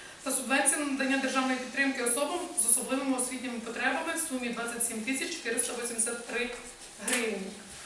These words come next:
Виконання плану за власними надходженнями за звітний період забезпечено в розрізі податків та зборів наступним чином. Е, податок та збори на доходи фізичних осіб надійшли до бюджету,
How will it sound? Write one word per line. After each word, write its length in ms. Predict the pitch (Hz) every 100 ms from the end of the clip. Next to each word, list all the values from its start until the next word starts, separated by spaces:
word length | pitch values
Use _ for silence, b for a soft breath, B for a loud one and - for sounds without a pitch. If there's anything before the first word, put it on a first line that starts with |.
| B -
Виконання 400 | 254 294 349 349
плану 400 | 339 302 285 262 254
за 60 |
власними 360 | 254 294 294 269
надходженнями 760 | 247 247 247 240 240 240 240 254
за 140 | 254
звітний 260 | 294 302 285
період 440 | - 233 262 -
забезпечено 560 | 233 240 - 262 294 262 220
в 40 |
розрізі 320 | 254 254 -
податків 560 | 262 226 233 247 294 269
та 60 | 254
зборів 340 | 208 262 269
наступним 500 | 262 - 247 262 247
чином. 400 | 233 196 190 190 - B B B B B B - 226
Е, 40 | 226 220 208
податок 380 | 262 285 294 -
та 80 | 294
збори 260 | 247 302
на 120 | 285
доходи 300 | 262 247 269 262
фізичних 420 | 254 262 262 254
осіб 300 | 262 294 -
надійшли 340 | 269 233 - 277
до 200 | 262 247
бюджету, 480 | - 226 220 226